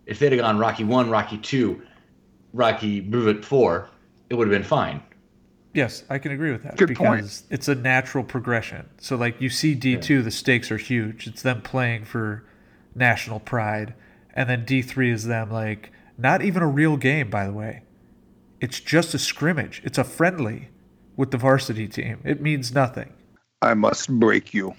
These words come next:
Speaker 2: And it's just like, "Oh, we gotta beat these guys 'cause they're a bunch of schmucks." It's like, okay, but the game doesn't mean anything.
Speaker 1: Well, they're playing for their scholarships.
Speaker 3: Well,
Speaker 2: Yeah, that's true, but they're not, they weren't supposed to be. It's all building toward this game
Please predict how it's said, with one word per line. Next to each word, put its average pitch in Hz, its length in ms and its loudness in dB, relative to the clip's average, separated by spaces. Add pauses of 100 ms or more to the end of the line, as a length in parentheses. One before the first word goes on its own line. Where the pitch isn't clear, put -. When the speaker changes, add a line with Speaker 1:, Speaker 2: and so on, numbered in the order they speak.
(280)
Speaker 2:
And 147 120 2
it's 135 100 -4
just 143 100 0
like, 131 100 0
"Oh, 151 140 4
we 147 100 4
gotta 139 140 4
beat 139 240 -2
these 117 180 -2
guys 110 240 -2
'cause 113 160 -4
they're 117 120 -4
a - 20 -8
bunch 120 220 -6
of 104 60 -10
schmucks." - 540 -8 (360)
It's - 80 -12
like, 117 200 -8
okay, 135 340 0
but 120 160 -6
the - 60 -6
game 170 240 -2
doesn't 123 220 0
mean 139 180 -4
anything. 107 380 -10 (1300)
Speaker 1:
Well, 311 160 0
they're - 100 2
playing 139 260 2
for 95 60 -6
their 85 100 -2
scholarships. 90 680 -6 (560)
Speaker 3:
Well, 165 340 6
Speaker 2:
Yeah, 139 360 -2
that's 139 220 2
true, 135 180 0
but 123 140 -4
they're 131 140 0
not, 127 420 -4
they 135 80 0
weren't 123 260 -4
supposed - 480 -8
to - 60 -10
be. - 300 -18 (580)
It's - 180 -4
all 165 320 4
building 143 420 2
toward 127 240 0
this 123 180 -4
game 127 440 -4